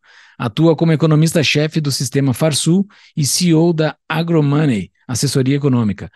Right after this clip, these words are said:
Atua também como professor de pós-graduação.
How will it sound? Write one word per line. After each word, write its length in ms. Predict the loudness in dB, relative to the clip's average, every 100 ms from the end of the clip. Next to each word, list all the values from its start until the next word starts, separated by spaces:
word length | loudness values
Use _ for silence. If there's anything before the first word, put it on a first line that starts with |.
| _
Atua 560 | -8 -6 0 2 2 0 -2
também 340 | 0 0 -2
como 260 | -2 -2 -2
professor 600 | -2 -2 -2 -2 -2 -2
de 80 |
pós-graduação. 840 | -6 -4 -4 -2 -4 -4 -6 -8